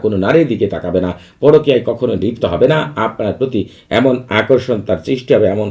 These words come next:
ভালোবাসা তার সৃষ্টি হবে, আপনার দিকে তাকানো মাত্রই সে এমন শান্তি অনুভব করবে যা আপনি কল্পনাও করতে পারবেন না। আপনার স্ত্রী আপনার দিকে তাকানোর পরে পৃথিবীর কোনো ছেলেকে তার আর ভালো লাগবে না, আপনার কথায় উঠবে এবং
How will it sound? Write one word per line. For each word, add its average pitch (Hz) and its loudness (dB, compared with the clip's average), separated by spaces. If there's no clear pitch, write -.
ভালোবাসা 101 0
তার 107 4
সৃষ্টি 156 0
হবে, 101 6
আপনার 147 4
দিকে 139 4
তাকানো 135 2
মাত্রই 120 0
সে 110 4
এমন 156 4
শান্তি 120 -4
অনুভব 123 2
করবে 98 0
যা 87 0
আপনি - -10
কল্পনাও 120 -2
করতে - -6
পারবেন 82 -2
না। 90 0
আপনার 165 4
স্ত্রী 180 2
আপনার 147 4
দিকে 139 4
তাকানোর 120 0
পরে 151 6
পৃথিবীর 143 2
কোনো 107 0
ছেলেকে 131 2
তার 95 -4
আর 90 -4
ভালো 113 -2
লাগবে 82 -4
না, 87 -2
আপনার 147 2
কথায় 123 2
উঠবে 101 2
এবং 107 2